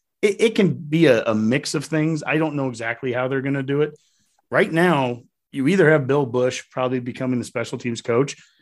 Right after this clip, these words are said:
Does Ron Brown, who's been out there on the, the recruiting trail as well,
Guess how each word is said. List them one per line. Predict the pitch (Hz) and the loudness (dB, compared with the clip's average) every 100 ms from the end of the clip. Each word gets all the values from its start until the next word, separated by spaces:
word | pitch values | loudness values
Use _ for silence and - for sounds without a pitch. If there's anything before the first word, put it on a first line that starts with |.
| _ _ _ - | _ _ _ 0
Does | 113 | 0
Ron | 104 117 123 | 2 2 2
Brown, | 120 113 120 135 | 2 0 2 0
who's | 123 113 | -2 -4
been | 117 - | -8 -6
out | 104 113 131 | 0 0 0
there | 139 131 | 0 2
on | 120 135 | 2 4
the, | 127 117 104 _ _ _ _ | 4 2 0 _ _ _ _
the | 127 | -6
recruiting | 120 - 135 131 | -6 -2 0 2
trail | 123 131 127 | 2 4 4
as | 120 107 | 2 0
well, | 135 139 110 | 2 2 2